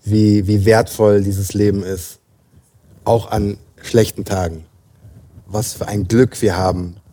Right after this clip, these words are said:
dieses Leben führen zu können. Jeder, der hier sitzt, ist unter den ein Prozent von allen Menschen auf der Welt.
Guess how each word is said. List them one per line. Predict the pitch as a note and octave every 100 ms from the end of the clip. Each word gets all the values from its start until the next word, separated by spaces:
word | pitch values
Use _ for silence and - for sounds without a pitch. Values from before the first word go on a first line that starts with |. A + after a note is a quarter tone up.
| -
dieses | A2 G#2 G2+
Leben | G#2 G2
führen | F#2 G2 G2
zu | -
können. | G2+ F#2 E2+
Jeder, | F#2+ B2 D3 D#3+ E3 -
der | G#2+ A#2
hier | G2+ A#2+
sitzt, | G#2+ C#3+ - - _ _ _ _
ist | - A#2
unter | A2 A2
den | G#2+ A2
ein | G#2+ A2
Prozent | - F#2+ G2 F2 D#2+ _ _ _ _
von | - -
allen | A#2+ B2+ A#2+
Menschen | G#2+ G2 -
auf | F2+ E2+
der | E2+
Welt. | E2 D#2 -